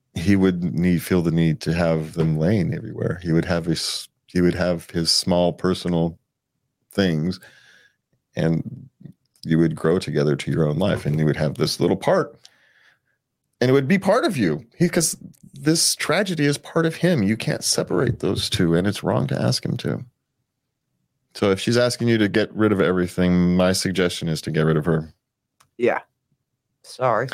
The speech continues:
Speaker 1: Yeah, that's kind of the blunt way to do it, 'cause she's not respecting your journey.
Speaker 2: No.
Speaker 1: No. And that's something very deep. That's a v-, deep scar that will never go away. And if you don't honor it, <sighs> you're looking at a,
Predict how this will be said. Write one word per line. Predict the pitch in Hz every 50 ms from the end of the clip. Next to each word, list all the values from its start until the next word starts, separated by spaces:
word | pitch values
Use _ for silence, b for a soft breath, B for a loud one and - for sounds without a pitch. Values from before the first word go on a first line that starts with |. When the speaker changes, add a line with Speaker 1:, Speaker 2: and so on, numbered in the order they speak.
| B B B B B _ _ _ - - 67
Speaker 1:
Yeah, | 85 80 78 80
that's | 80 85 90 92 90 -
kind | - - 101 95
of | 90 82 82
the | 85
blunt | 76 80 85 85 82 -
way | 71 78 78
to | 78 73
do | - 78 78
it, | 78 -
'cause | - -
she's | - - 95 85
not | 98 98 92 - - -
respecting | 87 87 - - - 85 85 - - 85 80 80 82
your | 80 78 80 82 80
journey. | 80 73 85 82 82 82 76 69 - b b b b b b b b b b b b b b b b b b _ _ _ _ _ _ _ _
Speaker 2:
No. | - - 156 151 135 131 - _ _ _ _ _
Speaker 1:
No. | - 151 160 - 139 131 - B B B B B B B B B B B B B B -
And | 85 90 85 82 80 82
that's | 90 87 - - -
something | - 92 82 - 87 82 80
very | 82 82 78 76
deep. | 78 73 - 82 76 73
That's | 78 78 - -
a | 78
v-, | 73 73 82
deep | - - 110 - -
scar | - - - 90 90 87
that | 82 78 -
will | 78 80
never | 78 80 78 80
go | 78 78 82 80
away. | 78 76 80 82 80 78 80
And | 78
if | 73 -
you | - -
don't | 85 78 - -
honor | 80 90 92 92 85 80
it, | 80 - - B B B B B B B B B B B B B B B B B _ _ -
<sighs> | - - - - - - - _ _ -
you're | - 80 85 85 82 82 76 71 - _ _ 82 87
looking | 117 113 113 - 87 78 71 -
at | - 80 78 76
a, | 73 67 -